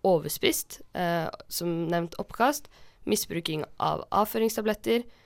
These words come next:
gjennomføre slanke eller sånn faste perioder, ehm, og trening da, overdreven trening. Så det er de to mest kjente diagnosene, og så har vi også noe som heter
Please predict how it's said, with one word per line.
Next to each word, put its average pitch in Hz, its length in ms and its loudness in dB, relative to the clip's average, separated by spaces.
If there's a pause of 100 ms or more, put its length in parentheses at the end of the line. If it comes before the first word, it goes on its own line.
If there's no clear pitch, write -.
(200)
gjennomføre 165 640 0
slanke 202 480 -2
eller 175 340 0
sånn 170 200 -6
faste - 420 -4
perioder, 165 640 -2 (180)
ehm, 175 500 -6 (920)
og 202 160 4
trening 156 340 -2
da, - 80 -8 (220)
overdreven 156 440 0
trening. 104 300 -8 (960)
Så - 120 -8
det 220 80 6
er 226 40 4
de 214 140 -2
to 220 120 0
mest - 240 2
kjente 196 520 2
diagnosene, 190 540 0
og 240 60 -2
så 226 120 -2
har 208 80 2
vi 202 100 2
også 190 240 -2
noe 185 80 2
som 180 160 -2
heter 180 280 2